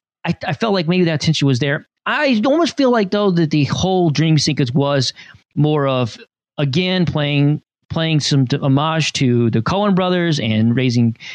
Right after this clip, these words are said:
Arizona and having that in there. And also maybe just for a nice, uh, f-, for us to f-, get to see uh, Molly again as an adult. I don't, <laughs> I don't really know.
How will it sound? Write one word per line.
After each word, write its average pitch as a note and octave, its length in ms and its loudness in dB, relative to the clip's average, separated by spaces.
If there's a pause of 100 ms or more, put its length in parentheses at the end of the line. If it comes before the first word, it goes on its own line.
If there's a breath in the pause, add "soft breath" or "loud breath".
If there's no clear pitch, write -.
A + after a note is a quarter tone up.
(120 loud breath)
Arizona C#3+ 640 0 (280 loud breath)
and B2 140 -2
having B2 340 0
that A#2 160 2
in E3+ 180 2
there. D#3 300 0
And B2+ 240 2
also - 400 -2
maybe D#3+ 240 2
just F#3+ 280 -2
for A#3 200 0
a A#3 60 0
nice, A#3+ 400 0
uh, A3+ 180 0
f-, - 220 -8 (160)
for - 180 -4
us G3+ 140 0
to - 100 -2
f-, F#3 200 -4
get A3 160 -4
to F#3+ 80 -2
see G3+ 340 2 (460 loud breath)
uh, F#3 220 -2
Molly F#3+ 420 2
again C3+ 260 0
as C3+ 100 2
an C#3+ 60 2
adult. C3+ 400 0
I D3 140 -2
don't, G3+ 140 0 (100)
<laughs> - 100 -8
I B3 60 0
don't A3+ 280 0
really G3 300 4
know. F3+ 300 2